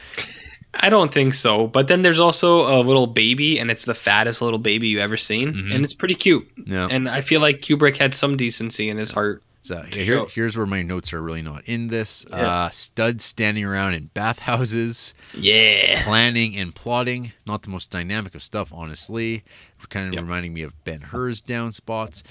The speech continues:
Speaker 2: And then we get the big Roman battle. The big f- where
Speaker 1: Mm-hmm.
Speaker 2: the, they shot in a big field in Spain.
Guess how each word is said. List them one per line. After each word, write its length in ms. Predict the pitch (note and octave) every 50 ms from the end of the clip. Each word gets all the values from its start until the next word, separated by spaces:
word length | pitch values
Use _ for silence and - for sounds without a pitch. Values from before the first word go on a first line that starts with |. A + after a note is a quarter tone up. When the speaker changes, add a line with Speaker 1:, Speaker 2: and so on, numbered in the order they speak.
| - - -
Speaker 2:
And 120 | A2+ C#3
then 80 | F#3+ G3+
we 80 | G#3
get 100 | A3 G3+
the 60 | -
big 160 | E3+ G3 G#3+ F#3
Roman 300 | F#3 G3+ G3+ G3+ G#3 G3
battle. 360 | F#3+ G3 F#3 F3+ D#3+ C#3+ B2+ - _ _ _ _ _
The 80 | - A#2+
big 180 | C3 E3 D3+
f- 180 | - - A#2 A2+
where 100 | C3 C#3+
Speaker 1:
Mm-hmm. 280 | A2+ A#2+ A#2 A#2+ - A#2
Speaker 2:
the, 60 | A2+
they 100 | F#2+ A2 G#2+
shot 200 | - - A#2+ A#2+
in 80 | A2+
a 40 | G#2+
big 180 | G2 A#2+ G#2+ -
field 260 | - - B2 A#2+ A#2
in 80 | B2
Spain. 600 | A#2 - - - - G2+ F#2+ F2+ F2 E2 E2 D#2+